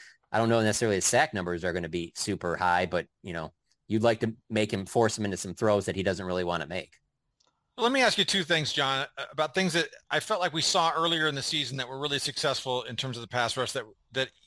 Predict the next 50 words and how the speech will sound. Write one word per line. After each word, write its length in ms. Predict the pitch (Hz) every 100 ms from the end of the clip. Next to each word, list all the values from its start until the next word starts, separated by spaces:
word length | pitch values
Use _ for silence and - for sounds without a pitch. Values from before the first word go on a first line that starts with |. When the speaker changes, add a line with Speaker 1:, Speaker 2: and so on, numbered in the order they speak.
| -
Speaker 2:
e-, 140 | 190 190
either 200 | 190 170
we're 120 | 156
not 220 | 175 240
seeing 300 | - 202 165
now 360 | 151 147 143 143
or 180 | 143 139
they're 140 | 139
not, 300 | 139 151 156 -
they're 80 | 139
not 260 | 143 143
working 400 | 123 123 - 120
now. 300 | 104 98 92
And 120 | 110 127
one 220 | 165 180
is, 300 | 151 139 131
if 680 | - - - - _ _ -
you 60 |
remember 200 | 214 233
earlier 320 | 196 190 185 180
in 80 |
the 100 | 165
year, 360 | 156 160 165 156
they 160 | 147 143
did 160 | 165
a 40 | 156
lot 260 | 151 160
where 100 | 147
they 80 | 139
would 100 | 127
line 280 | 135 143 147
up 160 | 147 - _ _ _
DeMarcus 520 | - 139 143 151 135
Lawrence 320 | 151 147 135 139
and 140 | 127
Micah 260 | 127 131 -
Parsons 360 | 143 135 131
right 160 | 117 120
next 220 | 117 -
to 80 | 170
each 160 | 156
other, 180 | 170 185
oftentimes 460 | 139 135 156 156 143
on 80 | 135
the 80 |
left 260 | 123 127 127
side. 640 | - 151 143 123 107 110 -
And 400 | 127 123 120 120 113
that 260 | 139 135 -
put 220 | 180